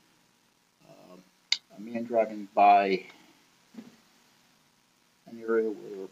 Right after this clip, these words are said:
parked vehicles observed a three-year-old, uh, child, female child, dragging a pillow in the parking lot. Um, the car belonging to her mother, who was a forty-year-old teacher, uh, Lintel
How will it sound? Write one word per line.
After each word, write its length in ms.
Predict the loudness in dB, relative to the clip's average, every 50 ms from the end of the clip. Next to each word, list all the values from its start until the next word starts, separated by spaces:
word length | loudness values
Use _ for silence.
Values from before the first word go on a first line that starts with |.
| _ -8
parked 260 | -8 -8 -8 -8 -2
vehicles 720 | 0 0 0 0 -2 -4 -6 -6 -6 -6 -8 -8 -10 -10
observed 480 | -12 -16 -12 -10 -8 -8 -8 -8 -10
a 180 | -10 -10 -8 -10 -10 -14 -18 _ _ _ _ _ _ _
three-year-old, 640 | -2 -2 -2 0 -2 -2 -4 -4 -4 -6 -8 -8 -12 -16 -20 _ _ -20 -20 -20 -16 -12
uh, 220 | -10 -8 -8 -8 -8 -10 -12 _
child, 500 | -4 0 2 4 4 2 2 -2 -6 -14 -18 _
female 320 | -8 -6 -6 -6 -6 -8 -8
child, 360 | -6 -4 -4 -4 -4 -4 -8 -6
dragging 360 | -4 -4 -4 -4 -6 -10 -12 -12 -14
a 40 | -16 -16 _ -20
pillow 380 | -20 -18 -14 -12 -10 -10 -10 -12
in 80 | -16 -20
the 60 | -20 -20 _
parking 380 | -8 -8 -8 -8 -12 _ -20 -20 -20 -16
lot. 200 | -14 -14 -14 -14 _ _ _ _ _ _ _ _ _ _ _ _ _ _ _ _ _ _ _ _ _ _ _
Um, 380 | -10 -10 -8 -8 -8 -10 -12 -14 _ _ _ _ _ _ _ _ _ _ _ _
the 60 | -20 -20
car 240 | -4 0 0 0
belonging 380 | 0 0 0 0 0 -2 -4 -8
to 200 | -10 -12 -12 -12
her 80 | -12 -12
mother, 480 | -10 -8 -4 -2 0 0 0 0 -4 -6
who 200 | -8 -8 -10 -10
was 200 | -10 -14 -10 -10
a 200 | -10 -10 -10 -14 -18 _ _ _ _ _ _ _
forty-year-old 540 | -8 -8 -8 -6 -6 -4 -4 -4 -4 -6 -10
teacher, 560 | -10 -12 -10 -10 -10 -10 -8 -8 -8 -10 -12 -14 -18 _ _ _ _ -10
uh, 240 | -8 -6 -6 -6 -8 -12 _ _ _ _ _ _ _ -20
Lintel 460 | -18 -18 -16 -8 -4 -2 -2 -2